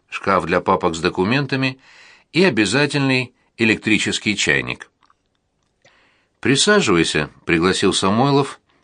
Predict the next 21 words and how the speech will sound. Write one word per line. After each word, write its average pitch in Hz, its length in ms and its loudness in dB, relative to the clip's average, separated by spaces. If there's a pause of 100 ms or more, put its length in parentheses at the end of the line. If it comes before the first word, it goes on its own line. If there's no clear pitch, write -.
(120)
указав 92 480 0
на 90 140 2
одно 87 200 0
из 87 120 -2
кресел, 107 400 0
стоявших 85 680 -2 (320)
возле 87 360 2
стола. 92 420 0 (760)
"Так 76 200 0
значит, 82 320 0
Шульц 95 380 -2 (340)
и 101 100 0
правда 151 400 0
хотел 92 360 0
сообщить 92 500 -2
что-то 110 340 0
важное? 123 440 0 (800)
По 127 120 2
телефону 117 500 0
ты 113 140 0
сказал, 127 520 -2